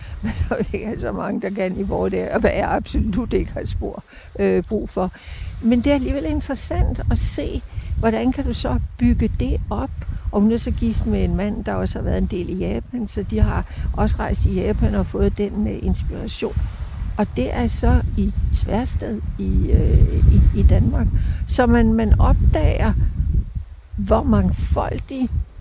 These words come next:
tilværelsen er, og hvor store muligheder, øh, der ligger for, øh, for kvinder. Vi tager slet ikke fat på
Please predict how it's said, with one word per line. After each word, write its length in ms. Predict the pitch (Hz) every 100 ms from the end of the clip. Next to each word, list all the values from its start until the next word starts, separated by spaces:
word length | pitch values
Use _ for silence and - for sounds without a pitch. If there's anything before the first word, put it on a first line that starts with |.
| -
tilværelsen 960 | - 240 240 233 - 147 175 - - -
er, 240 | 190 208 220 - - -
og 160 | 202
hvor 160 | 196 202
store 420 | 208 - 214 247
muligheder, 680 | 208 202 214 240 226 170 190 - - - - - 185
øh, 180 | 180 175
der 80 | 185
ligger 300 | 185 190 196 - -
for, 360 | - - 101
øh, 140 | 95 92
for 120 | -
kvinder. 420 | - - - - - - - -
Vi 140 | 214 233
tager 180 | 262 247
slet 400 | - 254 269 285
ikke 160 | 294
fat 320 | - 226 220 - -
på 200 | - 214